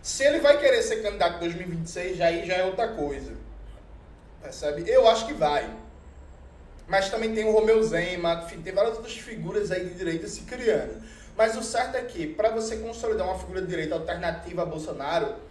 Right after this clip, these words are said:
ele não pode ser candidato. Ponto. Acabou-se. Então,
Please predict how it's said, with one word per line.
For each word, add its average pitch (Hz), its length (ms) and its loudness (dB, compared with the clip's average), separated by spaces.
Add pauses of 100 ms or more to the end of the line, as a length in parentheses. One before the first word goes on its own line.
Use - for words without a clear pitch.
(400)
ele 202 140 -2
não 285 240 2
pode 220 200 6
ser 233 100 -2
candidato. - 580 -4 (840)
Ponto. - 280 -6 (300)
Acabou-se. - 480 -10 (720)
Então, 226 340 2